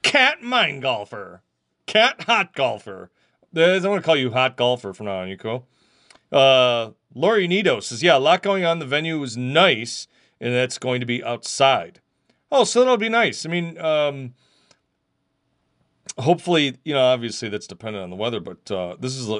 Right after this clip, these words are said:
this is, I think, probably about your best bet during the year for nice weather. Um, he passed away in May twenty twenty at the height of covid, so your mom needed a celebration of his life.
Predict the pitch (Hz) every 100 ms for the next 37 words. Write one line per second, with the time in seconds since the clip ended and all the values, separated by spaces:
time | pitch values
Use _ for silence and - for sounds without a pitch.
0 | - 120 120 107 107 117 104 - 131 127
1 | 107 98 107 101 98 110 110 - 87 90
2 | 113 117 _ _ _ _ 104 117 113 104
3 | 98 107 110 - 101 90 92 95 117 107
4 | - 101 110 87 85 _ _ _ _ -
5 | 98 95 95 92 87 85 _ _ _ _
6 | - - _ 113 147 156 139 143 139 139
7 | 120 123 147 - 160 143 - 147 151 147
8 | 110 - 147 135 107 - 147 151 147 135
9 | 127 110 117 123 120 117 110 104 - -
10 | 117 107 107 104 98 107 104 95 98 101
11 | 95 92 90 82 82